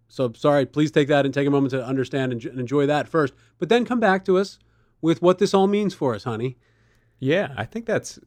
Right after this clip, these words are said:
Speaker 2: I think there could be some, some good and some bad that would come with that. You know?
Speaker 1: Practice the anxiety.
Speaker 2: Right. I don't know. Is that good? Is that,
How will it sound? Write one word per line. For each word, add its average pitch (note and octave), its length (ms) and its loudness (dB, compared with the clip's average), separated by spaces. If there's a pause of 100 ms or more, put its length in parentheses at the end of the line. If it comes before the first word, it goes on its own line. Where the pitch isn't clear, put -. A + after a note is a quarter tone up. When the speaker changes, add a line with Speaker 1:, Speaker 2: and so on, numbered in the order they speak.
(140)
Speaker 2:
I C#3 80 -6
think C4+ 300 -8
there D3+ 120 0
could B2+ 200 -2
be A#2+ 180 -2
some, G#2+ 300 -8 (100)
some A2+ 300 -10
good G#2+ 260 0
and G2+ 180 -6
some G2+ 180 -12
bad F#2 400 -4 (160)
that A2 120 -6
would F#2+ 140 -8
come F#2+ 200 -8
with F#2 140 -14
that. F2+ 280 -8 (440)
You A#2+ 120 -6
know? A2 80 -4
Speaker 1:
Practice G3+ 340 0
the E3 100 4
anxiety. G#2 640 -8 (1400)
Speaker 2:
Right. A2 440 -4 (1080)
I - 120 -12
don't F3+ 220 -12
know. D3 300 -2
Is G2+ 120 -4
that D3+ 200 -2
good? E3+ 400 -6
Is B2+ 280 -14
that, C#3+ 220 -6